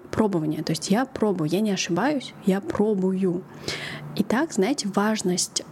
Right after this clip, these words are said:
с того, что получ-, ну, с какого-то результата, она уходит. Что вообще такое ошибка? Это ожидание мозга, когда мы что-то придумали, что должно быть вот так, да?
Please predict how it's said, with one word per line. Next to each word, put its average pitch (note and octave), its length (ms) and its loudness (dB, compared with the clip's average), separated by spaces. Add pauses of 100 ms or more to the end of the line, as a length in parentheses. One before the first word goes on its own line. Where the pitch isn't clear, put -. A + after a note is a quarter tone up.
(140)
с - 180 0
того, G3 400 2
что F3+ 320 0
получ-, E3+ 340 0 (120)
ну, G#3 260 2
с D#3+ 60 -4
какого-то G3 340 2
результата, F3 460 0
она G3+ 100 4
уходит. G3 560 -2 (180)
Что - 280 0
вообще A3+ 280 0
такое G#3 400 0 (140)
ошибка? - 600 0 (200)
Это B3 440 2 (440)
ожидание G3+ 600 2
мозга, G3+ 480 2
когда F#3 340 0
мы G3+ 160 4
что-то F#3+ 300 0
придумали, B3 420 2
что G3 180 -4
должно G3+ 280 2
быть A3 200 0
вот G3+ 160 0
так, G3 220 -2 (160)
да? A#3+ 220 2